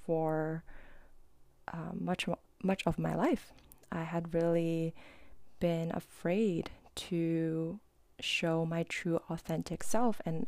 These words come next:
I'd always hide myself behind voices of others. So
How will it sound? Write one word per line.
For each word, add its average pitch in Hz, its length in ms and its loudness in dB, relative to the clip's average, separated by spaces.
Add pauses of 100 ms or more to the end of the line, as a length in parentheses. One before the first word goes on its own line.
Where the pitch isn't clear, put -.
I'd 165 180 2
always 165 520 4 (1080)
hide 196 480 0
myself - 840 4 (380)
behind 160 840 0 (520)
voices 165 640 2
of - 280 -2
others. - 600 0 (1400)
So 170 600 4